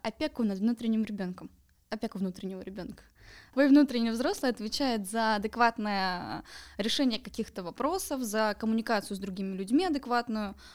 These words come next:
Вот это именно позиция, которая позволяет тебе быть норм чечиком.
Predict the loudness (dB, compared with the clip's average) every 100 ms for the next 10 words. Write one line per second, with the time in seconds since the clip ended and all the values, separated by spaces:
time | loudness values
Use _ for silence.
0 | -8 -4 -2 4 8 8 6 2 0 -2
1 | -2 -6 -6 -4 -2 0 0 -2 -6 -8
2 | -8 -6 -6 -6 -6 -8 -4 -2 -2 -4
3 | -6 -8 -10 -4 -4 -4 -12 _ -2 0
4 | 2 -2 -6 -10 _ -10 -8 -8 -10